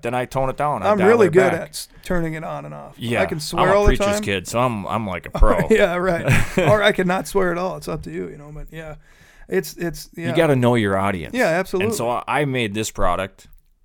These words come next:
Speaker 1: for my audience.
Speaker 2: Mm-hmm.
Speaker 1: And if that offends you, I'm, there's a lot of other content out there. Have at it.
Speaker 2: Yeah, then go watch something else.
Speaker 1: Yeah.
Speaker 2: It, it's not
Speaker 1: I
Speaker 2: gonna
Speaker 1: mean,
Speaker 2: bother me.
Speaker 1: and you know what? And to be fair,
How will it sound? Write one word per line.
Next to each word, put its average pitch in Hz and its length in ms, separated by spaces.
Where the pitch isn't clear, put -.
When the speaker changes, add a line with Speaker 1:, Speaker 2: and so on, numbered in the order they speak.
Speaker 1:
for 107 240
my 98 320
audience. 98 500
Speaker 2:
Mm-hmm. 196 260
Speaker 1:
And 190 320
if 92 220
that 95 340
offends 98 400
you, 160 180
I'm, 120 160
there's 107 160
a 101 40
lot 113 220
of 113 60
other 110 120
content 113 400
out 85 180
there. 95 320
Have 101 240
at 101 220
it. - 120
Speaker 2:
Yeah, 208 180
then 147 140
go 160 120
watch 165 280
something 175 180
else. 151 240
Speaker 1:
Yeah. 185 200
Speaker 2:
It, 185 100
it's 196 160
not 233 100
Speaker 1:
I - 20
Speaker 2:
gonna - 100
Speaker 1:
mean, - 120
Speaker 2:
bother 151 220
me. 175 240
Speaker 1:
and 240 140
you 240 60
know 247 60
what? 247 140
And 190 140
to 170 40
be 190 120
fair, 190 400